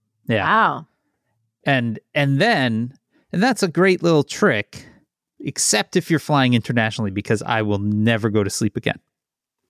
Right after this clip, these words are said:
Speaker 1: That will be the sum total of the sleep that I get on any length of flight.
Speaker 2: Wow.
Speaker 1: Yeah.
Speaker 2: I'm not a big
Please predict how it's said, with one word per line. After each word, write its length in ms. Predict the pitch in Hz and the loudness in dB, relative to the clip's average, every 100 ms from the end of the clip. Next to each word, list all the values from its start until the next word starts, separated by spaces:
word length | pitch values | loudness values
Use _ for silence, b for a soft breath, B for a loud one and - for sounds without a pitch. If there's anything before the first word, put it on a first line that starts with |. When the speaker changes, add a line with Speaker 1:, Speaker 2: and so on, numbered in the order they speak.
| _ _ _ _ _ _ _ | _ _ _ _ _ _ _
Speaker 1:
That 160 | 123 117 | -2 0
will 100 | 110 | 0
be 140 | 107 | 0
the 120 | 101 | -2
sum 380 | 104 - 143 123 | -2 0 2 2
total 320 | - 117 107 | 2 2 4
of 120 | 104 101 | 2 0
the 60 | |
sleep 260 | - 117 - | -4 -6 -4
that 120 | 131 | -2
I 80 | 110 | 0
get 180 | 104 101 | 0 0
on 160 | 98 98 | 0 2
any 240 | 104 107 | 2 2
length 340 | 101 98 - | 2 -2 -4
of 100 | - | -8
flight. 420 | - - - - _ _ _ _ _ _ _ _ | -6 -8 -8 -10 _ _ _ _ _ _ _ _
Speaker 2:
Wow. 480 | 160 180 208 135 - _ _ _ - | -2 2 2 -2 -10 _ _ _ -2
Speaker 1:
Yeah. 240 | 110 85 - _ _ _ _ _ _ - | -2 -2 -12 _ _ _ _ _ _ -4
Speaker 2:
I'm 100 | 254 | 0
not 180 | 339 370 | 2 2
a 60 | - | 0
big 320 | 320 294 - | 0 0 -2